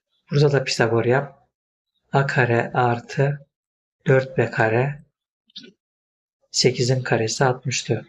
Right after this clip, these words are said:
Topla taraf tarafa. Beş A kare artı beş B kare eşittir yüz. A kare artı B kare buradan yüzü beşe böl, yirmi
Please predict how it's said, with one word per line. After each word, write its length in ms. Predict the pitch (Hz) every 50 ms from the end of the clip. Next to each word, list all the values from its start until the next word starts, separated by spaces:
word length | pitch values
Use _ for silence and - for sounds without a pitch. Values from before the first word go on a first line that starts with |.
| _ _ _
Topla 580 | - 147 139 135 135 - 139 135 139 143 - - _ _ _ _ _
taraf 380 | - - 127 117 113 110 - -
tarafa. 500 | - 120 120 110 104 - - 78 76 - - - _ _ _ _ _ _ _ _ _ _ _ _ _ _ _ _ _
Beş 260 | 143 143 143 - -
A 100 | 123 113
kare 440 | - - 123 117 120 120 131 147 143 -
artı 440 | - 127 120 117 120 - - 123 -
beş 300 | 135 131 131 131 - -
B 140 | 123 120 120
kare 460 | - 120 113 113 120 127 143 143 143 - _ _ _ _ _ _ _ _ _ _ _ _ _ _ _ _ _ _ _ _ _ _
eşittir 580 | - 127 113 - - 131 - - - - 139 127
yüz. 460 | 131 127 123 113 107 - - - - _ _ _ _ _ _ _ _ _ _ _ _
A 160 | - 147 143
kare 220 | 143 - 135 113 113
artı 340 | 113 107 107 - - 113
B 140 | 135 131 123
kare 320 | - - 113 110 107 98 127
buradan 420 | 127 123 117 127 127 131 143 143 - _ _ _ _ _ _ _ _ _ _ _ _ _ -
yüzü 260 | 147 123 120 123 117
beşe 380 | 123 123 117 - - 139 120 117
böl, 220 | 127 139 143 143 - - _ _ _ _ _ _ _ _ _ _ _ _ _ _
yirmi 600 | 147 127 123 117 107 107 123 131 143 143 147